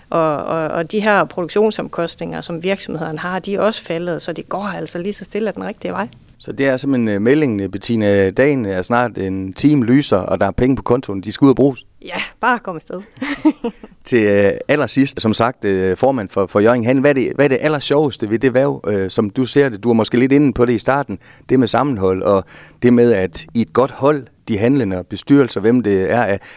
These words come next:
Speaker 2: er det noget af det, er det, der er med til at drive dig også?
Speaker 1: Jamen, der er ingen tvivl om, at det, der driver mig,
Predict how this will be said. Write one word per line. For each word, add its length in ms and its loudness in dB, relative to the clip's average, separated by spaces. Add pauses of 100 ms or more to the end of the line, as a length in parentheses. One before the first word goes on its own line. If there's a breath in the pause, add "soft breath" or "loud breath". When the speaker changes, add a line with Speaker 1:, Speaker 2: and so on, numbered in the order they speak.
Speaker 2:
er 100 0
det 120 6
noget 180 6
af 80 2
det, 180 -10
er 60 0
det, 260 2 (260)
der 80 2
er 60 0
med 120 0
til 120 2
at 80 0
drive 200 4
dig 280 0
også? 220 -6 (380 soft breath)
Speaker 1:
Jamen, 140 -14
der 100 2
er 40 6
ingen 140 8
tvivl 320 6
om, 220 4
at 220 -2
det, 120 6
der 120 6
driver 360 4
mig, 380 2